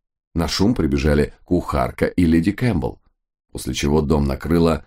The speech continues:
долгая всеобщая истерика. Каждый был уверен, что убийца именно он. По факту, скорее всего, алебарда просто упала от тяжелого удара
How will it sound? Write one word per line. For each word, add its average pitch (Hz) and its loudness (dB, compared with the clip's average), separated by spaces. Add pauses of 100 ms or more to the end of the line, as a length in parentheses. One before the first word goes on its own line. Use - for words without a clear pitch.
(140)
долгая 98 2
всеобщая 73 -2
истерика. - -6 (460)
Каждый 101 0
был 76 -2
уверен, 87 2 (100)
что - -2
убийца 76 0 (300)
именно 92 2
он. 64 -6 (1600)
По 110 0
факту, 135 0
скорее 123 2
всего, 120 0
алебарда 110 2
просто 104 0
упала 113 2
от 101 -4
тяжелого 98 0
удара 90 0